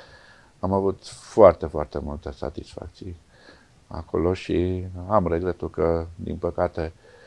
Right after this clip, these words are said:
optzeci și nouă a făcut ca banca comercială să nu mai fie bancă comercială, să fie Erste Bank și ca tot ce s-a întâmplat în țara asta. Deci binele venit atunci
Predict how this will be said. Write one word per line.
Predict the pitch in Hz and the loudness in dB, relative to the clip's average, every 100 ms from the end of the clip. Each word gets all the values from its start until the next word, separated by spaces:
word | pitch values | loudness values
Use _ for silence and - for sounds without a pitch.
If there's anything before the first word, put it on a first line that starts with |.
| - - - | -20 -20 -6
optzeci | 90 87 92 | -4 -2 -4
și | - 85 | -4 -2
nouă | 87 87 | 2 4
a | 82 | 4
făcut | 82 80 87 - | 0 -6 -6 -6
ca | - 76 78 78 85 | -4 -2 -2 -4 -2
banca | 80 80 | -2 -2
comercială | 80 80 76 73 - 78 76 | -8 -6 -8 -8 -4 -4 -4
să | - | -6
nu | 78 76 | -8 -6
mai | 76 71 | -8 -10
fie | - 76 | -12 -10
bancă | 71 71 73 - | -8 -10 -12 -18
comercială, | 78 73 71 - 82 85 | -14 -14 -14 -8 -6 -6
să | - - | -10 -16
fie | - 78 | -10 -4
Erste | 80 80 - - | -4 -6 -10 -12
Bank | 71 69 78 - | -8 -10 -10 -16
și | - 78 78 78 - - - - - _ _ | -20 -16 -16 -16 -20 -20 -20 -20 -20 _ _
ca | - 110 | 0 0
tot | - 90 | 0 -4
ce | - - | -4 -8
s-a | - | -6
întâmplat | 80 78 76 71 71 | -4 -6 -6 -6 -6
în | 76 | -10
țara | 73 76 69 | -6 -4 -4
asta. | 69 - - - - - - - - - _ - | -6 -14 -20 -20 -20 -20 -20 -20 -20 -20 _ -20
Deci | - | -10
binele | 101 120 139 127 120 117 - _ _ _ _ - 95 | 0 2 6 8 8 6 -2 _ _ _ _ -8 0
venit | 95 110 - | 2 2 4
atunci | 95 - 101 107 | 2 2 -10 0